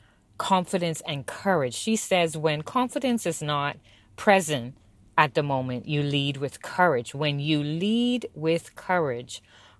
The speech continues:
confidence will come." Regarding the number one issue that she comes across with her clients, she said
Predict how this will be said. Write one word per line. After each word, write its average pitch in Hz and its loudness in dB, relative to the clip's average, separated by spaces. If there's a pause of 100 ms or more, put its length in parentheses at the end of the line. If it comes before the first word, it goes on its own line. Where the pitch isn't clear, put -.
confidence 147 0
will 139 -2
come." 117 -8 (360)
Regarding 214 2
the 160 0 (720)
number 175 2
one 202 4
issue 180 -2
that 156 0
she - -2
comes 196 0
across 127 2
with 135 -6
her 170 -2
clients, 139 -2
she 180 -8
said 160 2